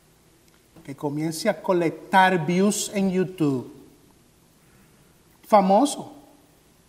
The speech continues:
Eso es lo único que ustedes necesitan. Bajar la guardia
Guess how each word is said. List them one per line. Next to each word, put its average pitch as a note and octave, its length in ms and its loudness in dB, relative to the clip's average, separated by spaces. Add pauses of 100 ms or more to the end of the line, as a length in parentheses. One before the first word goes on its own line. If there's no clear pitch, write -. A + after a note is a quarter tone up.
(640)
Eso C4+ 200 2
es - 20 2
lo C4 60 4
único G3+ 220 2
que F3 60 -4
ustedes D#3+ 240 -4
necesitan. G#3+ 680 -8 (2000)
Bajar D#3 360 4
la G#3 200 6
guardia G3 840 8